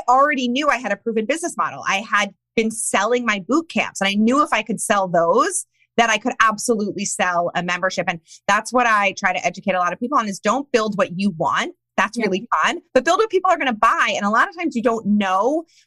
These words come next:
Speaker 1: what exactly they want or what they need until they're in your program. So to be able to have that flexibility to iterate once you're in it and to, um, include enhancements, you know, so many people feel like it has to be perfect from the get-go.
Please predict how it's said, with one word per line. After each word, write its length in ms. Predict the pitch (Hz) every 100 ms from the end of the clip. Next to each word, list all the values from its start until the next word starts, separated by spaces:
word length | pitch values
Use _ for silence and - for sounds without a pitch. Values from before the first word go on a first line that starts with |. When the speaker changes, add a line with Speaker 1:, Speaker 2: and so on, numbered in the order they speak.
| -
Speaker 1:
what 160 | 247
exactly 400 | 339 285 233 254
they 140 | 220 214
want 260 | 208 196 -
or 160 | 220
what 180 | 208 202
they 140 | 190 185
need 400 | 185 185 247 254
until 240 | 214 196
they're 200 | 190 180 _
in 160 | 190 190
your 160 | 180
program. 420 | 170 160 156 147 196
So 120 | 185
to 60 |
be 60 | 202
able 120 | 185
to 80 | 185 -
have 180 | 208 214
that 140 | 220 -
flexibility 580 | 190 - 180 226 220 185
to 220 | 180 170 170 _ _ -
iterate 380 | 233 226 196 190
once 240 | 185 185
you're 160 | 185 170
in 100 | 226
it 240 | 214 208 196
and 180 | 175 175 -
to, 360 | 185 180 175 - - _ 180
um, 220 | 170 170
include 360 | 202 202 247 208
enhancements, 540 | 202 208 202 202 180
you 60 | 196
know, 80 |
so 280 | 180 - 226
many 180 | 240 226
people 300 | - 208 196
feel 120 | 196
like 100 | 175
it 60 | 190
has 160 | 190 -
to 100 | 190
be 60 | - -
perfect 320 | 185 190 -
from 160 | 185 170
the 80 |
get-go. 640 | 165 156 - 190 226 285